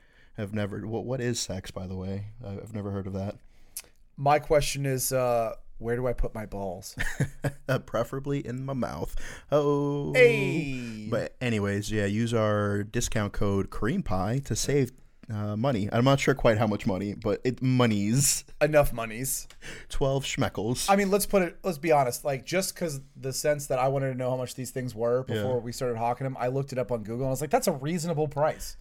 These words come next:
Speaker 1: Yep. And also to, uh, Strike Force Energy, which is one of our favorite products that whenever you see me drinking a beer on the show, it usually has Strike Force in it 'cause I'm just tired to the world and I'm tired of dealing with people's bullshit. So I need to pick me up, and it can go in your beer.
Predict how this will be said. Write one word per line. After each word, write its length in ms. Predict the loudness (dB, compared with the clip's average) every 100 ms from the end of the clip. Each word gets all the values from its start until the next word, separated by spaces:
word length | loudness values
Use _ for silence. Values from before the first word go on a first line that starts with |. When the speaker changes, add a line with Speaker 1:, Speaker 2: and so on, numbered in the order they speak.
| -6
Speaker 1:
Yep. 180 | -6 -4
And 180 | -2 2
also 340 | 2 4 4
to, 420 | 4 4 4 6 4
uh, 140 | 2
Strike 300 | 2 2 0
Force 280 | 2 2 4
Energy, 500 | 2 2 -2 -4 -4
which 300 | -4 -4 -4
is 100 | -4
one 160 | -2 0
of 60 |
our 100 | 0
favorite 320 | 2 0 0
products 480 | 2 2 2 -2 -2
that 220 | -4 -4
whenever 360 | -4 -2 0 0
you 140 | 0
see 180 | -2 -2
me 120 | -2 -2
drinking 260 | -4 -4
a 40 | -2
beer 160 | -2
on 100 | -2
the 60 | -2
show, 320 | 0 0 0
it 180 | -2 0
usually 320 | 0 0 0
has 80 | -2
Strike 280 | -2 -2 -2
Force 280 | -4 -4
in 100 | -4
it 140 | -6 -6 -12 -20 -20 0
'cause 80 | 4
I'm 120 | 4
just 200 | 2 -2
tired 380 | 0 2 4 2
to 80 | -2
the 80 |
world 440 | 0 2 2 2 -2
and 80 | -4
I'm 40 |
tired 280 | 0 0 0
of 80 | 0
dealing 240 | -2 0
with 80 | -2
people's 260 | -4 -6 -4
bullshit. 460 | -2 -2 -2 -4
So 100 | -4
I 60 | -2
need 140 | -2
to 60 | 2
pick 200 | 2 4
me 80 | 0
up, 220 | -4 -6
and 100 | -6
it 60 | -4
can 120 | -2
go 140 | -2
in 60 | -2
your 100 | -2
beer. 260 | -2 -4